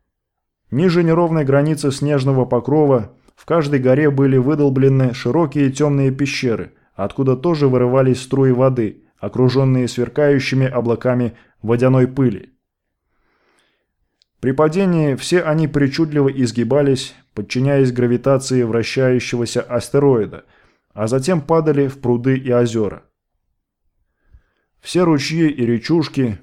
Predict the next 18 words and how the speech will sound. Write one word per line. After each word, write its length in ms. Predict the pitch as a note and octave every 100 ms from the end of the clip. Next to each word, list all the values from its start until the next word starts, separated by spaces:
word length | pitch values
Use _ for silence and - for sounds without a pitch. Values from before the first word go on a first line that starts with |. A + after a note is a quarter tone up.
| _
питаемые 580 | G#2 C3+ C#3+ C3+ C3+ B2+
водопадами, 800 | B2 A#2 B2 C#3+ C3+ C3 A#2+ - _
после 320 | - C#3+ C#3 C3+
недолгого 600 | C3 C3 E3 D#3 D3 B2
бега 340 | C#3 D3 C3
по 100 | A#2
долинам 480 | A#2 A#2 C#3 C3 C3
исчезали 580 | A#2+ - B2 A#2+ E3 D3+
в 80 | C3+
огромных 500 | A#2+ C#3+ C#3 B2+ B2
резервуарах – 840 | B2 B2+ C3+ C#3 A#2+ F#2+ - - _ _ _ _ _
скрытых 520 | - - E3+ D#3 C3+
в 60 | -
пещерах 640 | B2+ - D#3+ D#3+ C#3 C3
под 260 | B2+ A#2+ -
торцевыми 580 | A#2 - A#2+ D3 D3+
стенами 500 | C3 - C#3+ C3+ B2+
астероида, 760 | C3 A#2 - C#3 C3 G#2+ F2